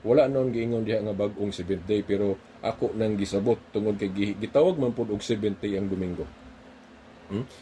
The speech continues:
Kung musugod og Lunes. Pero kung, kung simana o kalendaryo may atong basihan, ah, di malalis nga ang unang adlaw simana,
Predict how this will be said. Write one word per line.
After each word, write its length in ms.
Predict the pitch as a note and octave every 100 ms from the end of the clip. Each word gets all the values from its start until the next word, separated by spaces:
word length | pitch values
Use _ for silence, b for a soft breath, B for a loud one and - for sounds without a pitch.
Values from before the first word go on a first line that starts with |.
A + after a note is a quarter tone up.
| -
Kung 240 | C4 A#3
musugod 400 | D#3+ - E3 C#3+
og 160 | A#2+ G2
Lunes. 640 | F#2 A#2 D#3 - - - - - - - -
Pero 320 | D#3 F3+ F3+
kung, 320 | E3+ E3 D3+ C#3+ - - - - - - -
kung 400 | D3+ C#3+ C3 B2 G#2 - - - - - - - -
simana 720 | - D#3 F#3+ G#3+ D3 E3+ -
o 160 | C3+
kalendaryo 640 | C#3 C3 D3 E3+ G#3 G3+ G3
may 160 | F#3
atong 240 | E3+ F3 E3
basihan, 560 | D#3 F#3 D#3+ A#2 B2 D#3 - -
ah, 320 | F#2 D#2+ D2+ - - - - - -
di 160 | D#3 G3+
malalis 560 | A#2 B2+ D#3 G2+ G2 -
nga 240 | A2 A#2+ B B B -
ang 160 | G#2 A#2+
unang 320 | D#3+ D#3 C#3+
adlaw 240 | C#3+ C3+
simana, 560 | A#2+ C3 B2+ A#2+ G#2